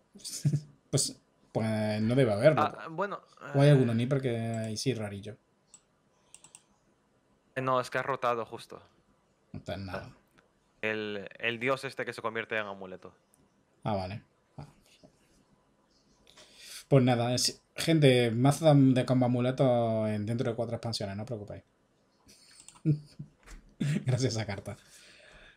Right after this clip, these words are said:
Speaker 1: Chica Cándida de las Flores. Por dos, un dos dos. Cada vez que el ataque o defensa de combate son aumentados por un efecto durante tu turno. <laughs> Amuleto de arena, ni siquiera. Roba una carta. Pero solo una vez por turno, ¿vale?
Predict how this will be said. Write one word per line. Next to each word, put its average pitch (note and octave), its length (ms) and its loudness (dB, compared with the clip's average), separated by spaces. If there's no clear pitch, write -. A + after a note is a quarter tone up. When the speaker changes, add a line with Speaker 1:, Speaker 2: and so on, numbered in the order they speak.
Speaker 1:
Chica G3+ 340 2
Cándida D#3+ 300 4
de C#3+ 40 6
las C3 160 2
Flores. A2+ 320 -4
Por C3+ 220 2
dos, D#3 100 4
un C#3 80 6
dos A#2 200 -2
dos. D3+ 640 0
Cada A#2+ 180 2
vez C#3 140 2
que A#2+ 220 -2
el G#2 80 -4
ataque B2 220 -2
o A#2 40 -2
defensa A2 320 -4
de A2 120 -8
combate A2 440 -8
son A2 260 -6
aumentados D#3 500 -2
por C3 120 -6
un G#2+ 80 -6
efecto A2+ 280 -8
durante C3+ 220 -2
tu B2+ 120 -4
turno. C3+ 380 2
<laughs> - 160 -18
Amuleto C3+ 440 4
de A2 60 -6
arena, A2 220 -2
ni B2 240 0
siquiera. A2+ 400 -6
Roba D3 220 10
una A#2 140 2
carta. G2+ 320 -10
Pero A#2 160 -2
solo G#2 140 -4
una G2 100 -6
vez F#2+ 80 -10
por A#2+ 140 -8
turno, G2+ 260 -2
¿vale? C#3 220 -6